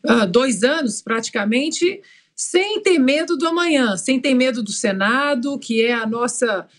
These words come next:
ferramenta aí de freios e contrapesos na Constituição pra parar exatamente tiranos de qualquer, ah, ah, de qualquer poder no judiciário, eh, em relação ao S T F,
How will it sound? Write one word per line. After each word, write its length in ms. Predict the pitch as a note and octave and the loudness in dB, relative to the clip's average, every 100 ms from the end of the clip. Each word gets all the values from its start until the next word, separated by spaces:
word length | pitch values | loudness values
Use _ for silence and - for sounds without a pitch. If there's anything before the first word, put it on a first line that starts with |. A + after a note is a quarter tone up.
| _ _ | _ _
ferramenta 720 | - C#4+ C#4 B3+ B3+ D4 C4+ A#3 | 2 2 2 0 0 0 -2 -2
aí 300 | B3 C4+ C4 | 0 0 -2
de 360 | G3+ A#3+ A#3 | 0 2 2
freios 420 | A#3 B3+ C#4+ C4+ | 2 2 2 0
e 80 | A#3 | 0
contrapesos 760 | A#3 A#3+ A#3 G#3 B3+ C#4 A#3 A3 | 0 0 0 0 2 2 0 -2
na 120 | A3+ | -4
Constituição 800 | A3+ A3+ - A#3 G#3+ B3 B3+ B3 - _ _ _ - - - | -6 -8 -10 -10 -2 0 0 -2 -8 _ _ _ -20 -8 -2
pra 140 | A#3 | -2
parar 500 | A3+ A#3+ A#3 B3 B3 | 0 -2 0 0 0
exatamente 880 | A3 A#3+ C4 C4 A#3 A#3+ B3 B3 A3+ - - - | 0 -2 -2 -2 0 0 0 -2 -4 -6 -20 -8
tiranos 720 | - D4+ C#4 D4+ E4+ C4+ A#3+ | 2 4 4 2 2 0 0
de 100 | B3 | -2
qualquer, 460 | A#3+ A#3 A3+ B3 A#3+ - _ _ - | 0 0 0 0 -2 -12 _ _ -4
ah, 560 | A#3 A3+ A3 G#3 - | 0 2 0 0 -4
ah, 280 | - B3 A3 | -4 -2 0
de 120 | G#3 | 0
qualquer 380 | A3 A#3+ B3 B3 | 0 2 2 0
poder 380 | A#3 A3 A#3+ A#3+ | 0 2 2 2
no 180 | A#3+ B3 | 2 0
judiciário, 880 | A3 F#3+ G#3+ - B3 A#3+ C4+ D#4 D#4+ | -2 -4 -4 0 0 0 0 0 0
eh, 500 | - C4+ B3+ A#3 - - - E4 - | 0 0 0 -2 -6 -16 -8 -4 2
em 100 | A#3+ | 2
relação 440 | B3 A#3 - B3 | 2 0 0 0
ao 160 | A#3 A3+ | 2 0
S 220 | A#3 - | 0 0
T 60 | C4 | 0
F, 500 | B3 C4 C#4 E4+ | 2 0 -2 -4